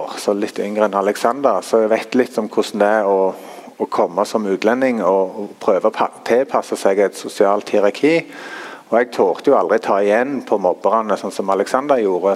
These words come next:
så, øh, tenkte jeg, hvordan ville det vært? Men jeg, jeg har jo senere, i, når jeg gikk i niende klasse, så, da ble jeg en,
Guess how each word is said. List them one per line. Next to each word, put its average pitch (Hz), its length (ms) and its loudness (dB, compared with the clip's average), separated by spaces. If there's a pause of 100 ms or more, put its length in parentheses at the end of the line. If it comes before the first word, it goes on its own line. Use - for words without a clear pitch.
så, 95 140 2 (580)
øh, 113 1000 -12 (180)
tenkte 101 240 2
jeg, - 40 -8
hvordan 110 300 -4
ville 101 160 2
det 113 160 2 (100)
vært? - 380 0
Men 113 140 2
jeg, - 100 -10 (800)
jeg 107 140 0
har 127 120 4
jo 135 60 0
senere, 120 720 0
i, 113 160 2 (160)
når 110 160 2
jeg 107 80 4
gikk - 100 -4
i 113 120 2
niende 107 340 0
klasse, 113 420 0
så, 147 220 2 (760)
da 127 100 4
ble 104 240 4
jeg 143 140 0
en, 110 120 0